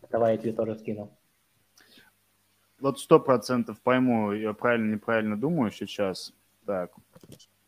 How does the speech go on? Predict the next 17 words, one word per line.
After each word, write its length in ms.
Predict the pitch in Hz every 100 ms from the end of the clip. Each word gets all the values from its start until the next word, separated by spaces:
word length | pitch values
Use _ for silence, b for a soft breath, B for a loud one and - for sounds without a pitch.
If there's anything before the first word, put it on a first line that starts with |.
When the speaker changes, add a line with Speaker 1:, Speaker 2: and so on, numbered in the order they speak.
| _ _ _ _ _ _ _ _ _ _ _ _ - - 104
Speaker 1:
Это 160 | 131
Speaker 2:
А, 0 |
Speaker 1:
прям 200 | 135 127
вообще 300 | 127 120 123
гем. 300 | 117 120 147
Speaker 2:
да, 240 | 131 113 -
Speaker 1:
Ну, 160 | 131 131
Speaker 2:
да, 0 |
Speaker 1:
сто 160 | - 139 120 107
процентов. 320 | 113 113 117
Speaker 2:
да, 60 | 135
я 140 | 127 127
даже 200 | 135 127
подписан, 640 | 131 117 - 117 - 104
насколько 460 | 98 - 104 -
я 120 | 101 98
знаю. 360 | 98 92 90